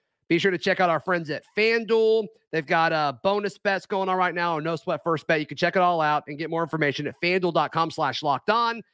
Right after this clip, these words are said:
That is fanduel dot com slash locked on to learn more. Make every moment more with FanDuel, an official sports betting partner of the N B A. Mike G of the War Report,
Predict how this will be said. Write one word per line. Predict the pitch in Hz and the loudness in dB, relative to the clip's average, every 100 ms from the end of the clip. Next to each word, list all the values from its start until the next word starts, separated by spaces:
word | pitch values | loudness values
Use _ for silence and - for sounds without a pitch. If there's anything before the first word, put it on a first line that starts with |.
| _ | _
That | 170 165 | -8 -8
is | |
fanduel | 170 180 170 | -8 -4 0
dot | 151 - | 0 0
com | 160 156 | -2 0
slash | 165 139 | -2 -2
locked | 156 147 156 | 0 0 -2
on | 139 | -4
to | |
learn | 135 127 | -4 -6
more. | 110 104 | -6 -6
Make | 170 - - | -8 -4 0
every | 269 285 302 302 277 208 | 0 -2 -6 -8 -10 -8
moment | 208 214 185 | -8 -8 -2
more | 214 190 165 175 _ _ _ - | 2 4 4 0 _ _ _ -4
with | 180 - | -2 0
FanDuel, | 214 214 180 110 - - | 2 2 0 -4 -8 -8
an | 160 | -6
official | - 190 180 | -2 -2 -2
sports | - 185 156 | -2 -2 0
betting | 127 156 151 - | 0 -2 -2 -4
partner | 226 240 226 233 - _ _ - | -2 0 0 -2 -4 _ _ -4
of | 156 180 180 147 | 2 2 0 -6
the | 202 202 | -10 -10
N | 143 143 135 147 143 _ | -8 -6 -4 -4 -6 _
B | 131 131 127 123 _ 147 | -4 -2 -4 -6 _ -2
A. | 127 98 | -2 -2
Mike | 165 254 262 | 0 0 -2
G | 160 214 202 196 - _ 190 | -12 -10 -10 -12 -16 _ 0
of | 220 226 220 - 175 | 2 4 0 -2 -6
the | 220 | -4
War | 202 196 190 | -2 -2 -4
Report, | 156 185 190 190 | -2 0 2 2